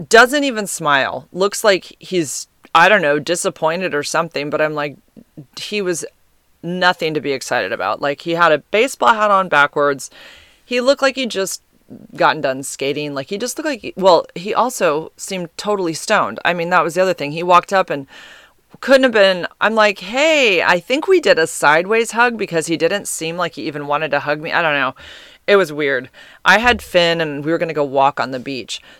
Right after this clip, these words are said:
So <sighs> we s-, we walk and walk for half an hour, and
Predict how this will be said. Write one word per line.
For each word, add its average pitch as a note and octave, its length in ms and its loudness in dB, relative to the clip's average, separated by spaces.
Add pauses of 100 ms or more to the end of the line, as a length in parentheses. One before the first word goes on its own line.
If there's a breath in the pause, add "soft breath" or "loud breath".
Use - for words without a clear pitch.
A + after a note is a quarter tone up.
So F3 540 6 (1120)
<sighs> - 60 -8 (920 loud breath)
we G#3 180 -4
s-, - 320 -8
we A3 200 -6
walk A3 600 0 (140)
and F#3 220 -4
walk D3+ 380 0
for D3 300 2
half E3 300 0
an E3 120 -2
hour, C#3+ 480 2
and D#3 180 -6